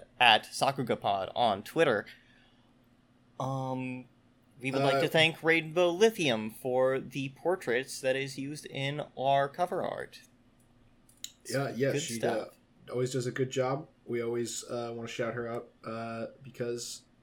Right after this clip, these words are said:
Speaker 2: I would love to just have a big oil painting in my house. And
Speaker 1: Yeah.
Speaker 2: this is as close as I have right now.
Speaker 1: Mm-hmm.
Speaker 2: Uh, if, also, if you would be so kind, if you could go into your podcatcher, uh,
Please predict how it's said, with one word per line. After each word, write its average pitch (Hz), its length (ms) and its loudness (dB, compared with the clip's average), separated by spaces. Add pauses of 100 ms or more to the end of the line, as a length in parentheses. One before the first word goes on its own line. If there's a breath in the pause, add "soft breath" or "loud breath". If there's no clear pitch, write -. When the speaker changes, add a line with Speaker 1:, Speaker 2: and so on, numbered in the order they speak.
(480 soft breath)
Speaker 2:
I - 60 -10
would 339 280 -4
love 170 180 2
to 127 80 -6
just 120 160 -6
have 113 140 -2
a 95 60 -4
big 127 320 0 (140)
oil 117 200 -2
painting 110 460 -10
in 101 120 -12
my 90 160 -10
house. - 480 -10 (140)
And 110 160 -6
Speaker 1:
Yeah. 196 180 8
Speaker 2:
this 185 140 2
is 165 160 -6
as 147 120 -6
close 156 260 0
as 139 100 -4
I 143 60 0
have 143 260 -4
right 85 180 -10
now. 90 200 -18 (320)
Speaker 1:
Mm-hmm. 233 300 -2 (580)
Speaker 2:
Uh, 131 260 0 (100)
if, 147 180 0
also, 202 320 2
if 196 160 -2
you 165 240 6
would 147 200 0
be 151 100 -4
so 147 160 0
kind, 160 340 -2
if 170 120 -4
you 135 80 -4
could 123 120 -10
go 135 220 4
into 139 280 -2
your 117 120 0
podcatcher, 123 960 -2
uh, 117 340 -6